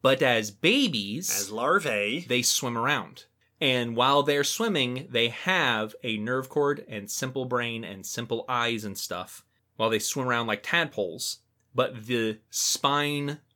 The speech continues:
Speaker 1: brain, eyes are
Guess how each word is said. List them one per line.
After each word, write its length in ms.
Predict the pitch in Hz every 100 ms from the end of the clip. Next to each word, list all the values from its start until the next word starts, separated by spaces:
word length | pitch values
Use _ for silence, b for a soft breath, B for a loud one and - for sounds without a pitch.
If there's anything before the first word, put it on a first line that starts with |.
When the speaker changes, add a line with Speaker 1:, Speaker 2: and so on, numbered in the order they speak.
| _ -
Speaker 1:
brain, 540 | 123 135 139 135 135 - -
eyes 600 | 131 127 127 131 127 - _ -
are 380 | 123 120 110 113